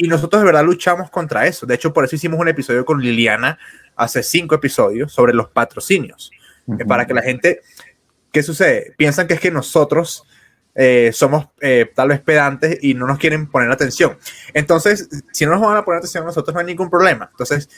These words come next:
Speaker 1: vamos a preguntarle a Pau Capel cómo es que hay que, eh, eh, cultivar un sponsor desde abajo,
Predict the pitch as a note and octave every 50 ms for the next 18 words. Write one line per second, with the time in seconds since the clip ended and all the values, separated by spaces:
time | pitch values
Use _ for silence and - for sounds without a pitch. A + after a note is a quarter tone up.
0 | - _ - C#3+ E3 G3 F#3+ F#3 F3 E3 D#3 D3 C#3+ D3 A#2+ A#2 C#3 C#3+ - B2+
1 | C3 - B2+ C3 C#3 C#3 D#3+ D#3 C#3+ C3+ A2 G#2 A2+ - - _ _ _ _ _
2 | _ _ _ - D#3+ E3+ G3+ A#3+ A3 F3 D3 C3+ C3 C3 C3 C3+ - - D#3 D3
3 | B2 A2+ A#2 C3 D3 D3 - - C#3 B2 A2+ A#2+ D#3 - - _ _ - C3 B2
4 | A#2+ A#2+ A#2 A2+ A2+ A2 G#2 G#2 - - - _ _ _ _ _ _ - B2+ B2
5 | A#2+ A#2+ A#2 A#2 A2+ A2 A2+ - - _ E3 E3+ D#3 C#3+ C3+ - - - C3+ B2
6 | A#2+ C#3+ D#3+ C3 G#2+ - - - _ _ - - _ _ _ _ _ _ _ _
7 | _ _ _ _ _ - B2 B2 A#2+ - _ - D#3 C#3 C3 - - B2+ C#3 C#3+
8 | C3+ B2 B2 B2+ B2 G#2 G#2+ A2+ - - - - -